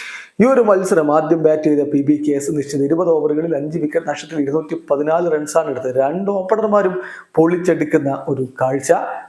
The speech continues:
പത്താമത്തെ ഓവറിൽ, ആ, ആദ്യ വിക്കറ്റ് വീഴുമ്പോൾ തൊണ്ണൂറ്റിയേഴ് റൺസിലേക്ക് എത്തിക്കഴിഞ്ഞിരുന്നു പി ബി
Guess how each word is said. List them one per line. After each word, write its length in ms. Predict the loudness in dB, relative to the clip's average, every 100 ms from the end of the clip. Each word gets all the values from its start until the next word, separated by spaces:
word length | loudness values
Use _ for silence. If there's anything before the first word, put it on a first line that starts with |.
| -4
പത്താമത്തെ 540 | -2 0 0 0 0 0
ഓവറിൽ, 520 | 2 2 2 2 -4 -10 -4
ആ, 60 | -2 0 -2 -2
ആദ്യ 280 | -2 2 2
വിക്കറ്റ് 380 | 2 0 2 2
വീഴുമ്പോൾ 600 | 2 2 2 2 0 0
തൊണ്ണൂറ്റിയേഴ് 760 | 0 2 -2 0 0 2 2 0
റൺസിലേക്ക് 560 | -2 -4 -2 -2 0
എത്തിക്കഴിഞ്ഞിരുന്നു 880 | -2 -2 -8 -2 -2 0 -2 -4 -4 0
പി 80 | 2
ബി 200 | 2